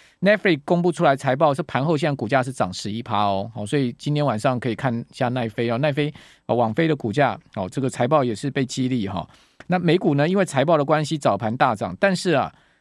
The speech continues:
哦，传出一个消息说呢，这个苹果的I十四的 Plus 啊，说卖得很烂，所以苹果已经在砍单了。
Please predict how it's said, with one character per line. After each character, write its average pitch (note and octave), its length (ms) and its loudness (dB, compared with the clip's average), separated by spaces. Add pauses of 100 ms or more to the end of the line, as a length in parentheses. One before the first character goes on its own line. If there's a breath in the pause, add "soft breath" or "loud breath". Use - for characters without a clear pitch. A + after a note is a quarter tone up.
(140 soft breath)
哦， A2+ 200 -2 (200)
传 E3 200 2
出 A3 160 0
一 G3 120 0
个 F3+ 120 4
消 F3+ 220 4
息 D3 180 -2
说 F#3 260 0
呢， F3+ 120 2
这 F3+ 100 -4
个 F3+ 80 0
苹 F3+ 240 -2
果 E3+ 160 2
的 B2+ 120 0
I D#3+ 240 2
十 C#3 180 -6
四 D3+ 260 -4
的 B2 140 0
Plus C3 480 0
啊， F#2 100 -6
说 D3+ 120 -4
卖 F3+ 160 4
得 C#3 60 0
很 B2 240 -2
烂， D3 220 2
所 F#3+ 140 -2
以 D#3+ 60 0
苹 E3+ 180 0
果 F#3 120 2
已 C3+ 40 0
经 D#3 80 -4
在 F#3 80 4
砍 B2 260 0
单 F#3+ 260 4
了。 G#3 140 4